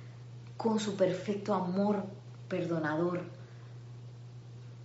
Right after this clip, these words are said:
con su poder de perfeccionar,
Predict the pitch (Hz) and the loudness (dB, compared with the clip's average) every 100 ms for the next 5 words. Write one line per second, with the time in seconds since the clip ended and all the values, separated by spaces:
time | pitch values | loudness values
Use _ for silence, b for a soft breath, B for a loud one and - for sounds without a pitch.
0 | - - - - - 214 208 196 175 196 | -14 -14 -12 -10 2 4 4 2 2 2
1 | 196 233 220 202 - 185 165 175 - - | 4 4 4 2 4 2 2 0 -2 -2
2 | 160 175 170 | 2 4 2